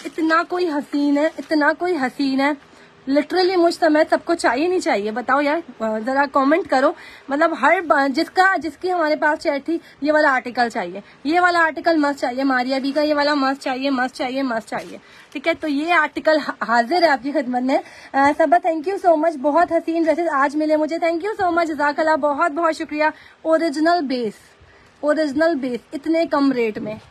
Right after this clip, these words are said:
Embroidered चिकनकारी दुपट्टे के साथ। क्या, क्या तारीफ करूं यार मैं इसकी, जितनी तारीफ करूं, ये piece तारीफों से भी, तारीफों से भी आगे है, इतना कोई हसीन है।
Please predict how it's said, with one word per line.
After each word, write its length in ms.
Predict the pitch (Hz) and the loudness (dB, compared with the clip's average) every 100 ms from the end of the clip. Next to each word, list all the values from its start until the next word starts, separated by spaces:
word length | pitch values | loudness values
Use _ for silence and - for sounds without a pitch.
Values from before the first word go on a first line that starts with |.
| - | -2
Embroidered 540 | 285 262 269 277 320 | 0 2 2 2 0
चिकनकारी 640 | - - 311 311 294 285 294 | -4 -4 -2 2 2 0 -2
दुपट्टे 420 | 240 233 - 269 | -2 -4 -4 -6
के 160 | 277 | -6
साथ। 400 | 247 240 180 - - - - - - - | -6 -6 -8 -14 -20 -20 -20 -20 -18 -8
क्या, 540 | 254 262 285 302 311 - - - - | 0 2 2 2 -2 -6 -20 -20 -8
क्या 180 | 285 302 | 0 0
तारीफ 440 | 330 285 247 285 - | 2 0 0 -2 -2
करूं 240 | 262 240 | -4 -4
यार 220 | 233 220 | -4 -2
मैं 140 | 262 269 | -2 -4
इसकी, 200 | - 269 | -6 -10
जितनी 360 | 262 - 285 | -8 -4 -2
तारीफ 380 | 302 240 226 277 | 0 0 0 -4
करूं, 220 | 269 247 269 | -6 -2 -2
ये 140 | 269 | -2
piece 280 | - 277 302 - - - - - - - - | -2 -2 -2 -6 -20 -20 -20 -20 -20 -14 -4
तारीफों 680 | 285 269 269 320 359 381 427 | 0 0 0 -2 -2 -2 -2
से 160 | 415 | 0
भी, 140 | 381 403 | 0 0
तारीफों 600 | 320 277 320 339 381 381 | 2 2 2 0 0 0
से 160 | 403 | 0
भी 80 | 370 | 0
आगे 440 | 294 302 427 - 247 | 0 -2 -4 -8 -8
है, 140 | 208 - 349 392 - - - | -10 -12 -18 -18 -20 -20 -20
इतना 420 | - 330 320 330 | -8 -2 0 0
कोई 200 | 330 359 | 0 0
हसीन 520 | 320 294 302 311 302 | 0 0 0 0 4
है। 240 | 294 294 | 2 2